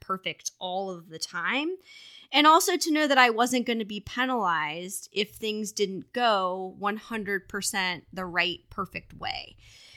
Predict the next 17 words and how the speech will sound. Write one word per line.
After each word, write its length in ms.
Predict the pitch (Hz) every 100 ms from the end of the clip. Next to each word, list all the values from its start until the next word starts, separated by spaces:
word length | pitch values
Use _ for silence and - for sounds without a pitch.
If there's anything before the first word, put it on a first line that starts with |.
| - -
And 400 | 214 202 202 202
so 560 | - - 214 202 190 180
I 120 | 214
think 180 | 240 233
that's 160 | 240
just 180 | 285 269
another 640 | 240 214 202 202 190 185
contextualization 1300 | - 214 226 214 214 190 185 180 196 202 196 180 170 -
or 360 | 175 170 160 -
example 920 | 190 180 202 208 202 185 180 170 -
of 520 | 175 170 170 170 180 _ _ _ _ _
how 240 | - 240
testing 500 | 240 240 226 - 208
and 140 | 196 185
learning 480 | 185 180 175 175 175
can 220 | - 185
help 360 | - 185 185